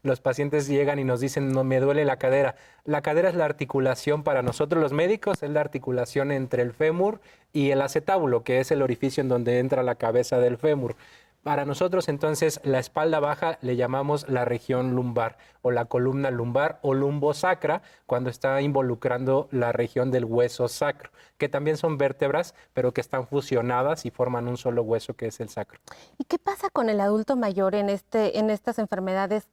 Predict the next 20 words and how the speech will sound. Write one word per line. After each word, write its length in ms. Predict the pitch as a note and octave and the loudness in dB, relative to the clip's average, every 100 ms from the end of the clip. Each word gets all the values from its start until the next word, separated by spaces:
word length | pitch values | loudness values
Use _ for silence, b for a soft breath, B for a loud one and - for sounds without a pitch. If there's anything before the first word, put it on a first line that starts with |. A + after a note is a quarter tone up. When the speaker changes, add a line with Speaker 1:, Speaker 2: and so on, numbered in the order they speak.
| - | -8
Speaker 2:
que 100 | F#3+ | -2
dan 280 | G3 G#3+ A3+ | 0 2 2
listesis? 580 | G#3+ - A3 G3 F3 - _ B B | 0 0 -2 0 -8 -12 _ B B
Speaker 1:
Ok. 140 | B F#3 | B -2
Speaker 2:
Que 400 | A#3+ A3+ A3 A3 | 2 4 4 2
la 180 | A3+ A3 | 2 0
gente 220 | C#4 C4+ | 0 2
dice 220 | C#4+ C#4+ | 2 2
frecuentemente 640 | C4 A3 A#3+ B3 B3 A#3 A#3+ | 0 0 0 0 0 0 0
que 120 | G#3+ | 0
le 100 | G3+ | 0
dijeron 320 | G3+ A#3 A#3+ | 0 0 0
que 100 | A3+ | 2
una 240 | A3+ B3 A#3 | 2 4 4
vértebra 440 | A#3 A#3 A#3 A3 | 2 2 0 0
cabalga 420 | - F#3+ G#3 G#3+ | 0 0 0 2
directamente 600 | G3+ G3 G3+ G#3+ G3+ F#3+ G#3+ | 0 0 0 0 -2 -2 -2
sobre 240 | F#3+ F#3 | 0 2
la 180 | F3+ F#3+ | 2 2
otra 320 | G#3+ - | 0 0